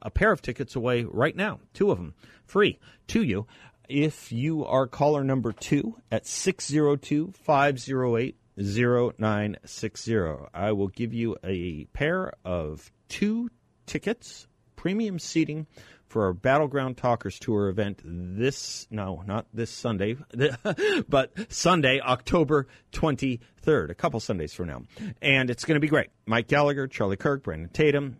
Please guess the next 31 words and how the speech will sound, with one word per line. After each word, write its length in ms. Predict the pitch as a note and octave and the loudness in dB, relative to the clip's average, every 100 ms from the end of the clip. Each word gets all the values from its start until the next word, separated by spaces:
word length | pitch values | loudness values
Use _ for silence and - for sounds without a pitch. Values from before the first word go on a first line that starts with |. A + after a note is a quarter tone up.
| - | -2
me, 320 | A#2+ C#3+ C#3+ - _ _ _ _ _ _ _ | 2 4 2 -2 _ _ _ _ _ _ _
Blake 220 | A2 G#2 | -2 2
Masters, 580 | C3 D3 - C#3 C#3+ - | 2 2 0 -6 -8 -6
and 140 | C3 D3 | 0 2
other 220 | F#3 F2 | 2 -2
special 380 | - F#2 - E2+ | -6 -8 -8 -6
guests 440 | F#2 F2+ - - | -6 -6 -12 -12
as 140 | F#2 | -8
well. 160 | E2 A1 | -8 -10
So 180 | - F#2 | -6 -6
if 140 | - | -6
you're 80 | C3 | -6
caller 280 | - C#3 C#3+ | -2 -2 -2
number 200 | D3 D3 | -4 -6
two, 300 | - B2+ A#2+ - _ _ _ - | -2 0 0 -6 _ _ _ -8
we 100 | G2+ | -4
will 180 | F#2+ F#2+ | -4 -2
happily 520 | A#2 G2+ F#2+ F#2 - F#2+ | -2 -2 -2 -4 -6 -8
give 240 | - F2 | -6 -4
you 260 | E2+ F2 - - | -4 -4 -6 -8
those 520 | F2+ E2 E2 D2+ - - - | -4 -2 -2 -6 -16 -20 -8
tickets. 540 | A#2+ - - - - - - - - _ _ | -8 -8 -14 -16 -18 -20 -20 -20 -20 _ _
Um, 360 | E3+ E3 E3+ - _ - - _ | 4 6 2 -6 _ -20 -20 _
you 300 | D3+ E3 F#3+ | -6 0 2
know, 320 | A3+ C4 A#3 - | 2 2 0 0
I 260 | D#3+ F3 | 2 2
am 460 | F3+ B2+ D#3+ D3+ C#3+ | 0 0 0 0 -2
concerned 960 | - A#2+ - - D3+ D3 C#3+ C#3+ C#3 - - | -2 -4 -4 -4 -2 0 0 -2 -6 -12 -6
an 400 | G#2 A2 G#2+ - _ | 0 2 2 -2 _
awful 360 | C#3+ D3 - A#2 | 2 2 2 0
lot 340 | F#2+ D#2 D2 | 2 0 -2